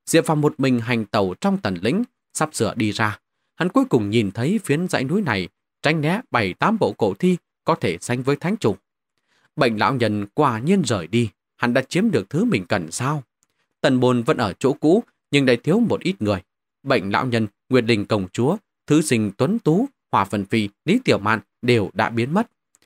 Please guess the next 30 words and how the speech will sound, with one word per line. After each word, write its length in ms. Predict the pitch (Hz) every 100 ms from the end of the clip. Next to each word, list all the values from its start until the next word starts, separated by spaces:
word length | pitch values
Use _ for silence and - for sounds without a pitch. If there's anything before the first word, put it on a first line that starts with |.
| _ _ -
Đại 140 | 156
chiến 200 | 151 233
Tần 200 | 156 98
Lĩnh 200 | 101 143 175
có 180 | - 131
nhân 280 | 180 117 98
vật 180 | 98 -
ngang 240 | 139 196 190
hàng 320 | 120 113 104
với 120 | 98 143
thánh 200 | 170 214
nhân 200 | 135 92
viễn 160 | 127 143
cổ 200 | 104 -
ra 160 | 113 98
tay. 240 | - 104 - _ _ _
Cuối 100 | 233
cùng 220 | 214 139
Diệp 240 | 117 123 -
Phàm 280 | 120 113
còn 260 | 101 127 117
cảm 240 | - 113
ứng 200 | 98 190
được 160 | 180 110
dao 160 | - 208
động 220 | 147 98
thần 220 | - 110 92
niệm 160 | 98
của 160 | 98 104
hắn, 280 | 101 151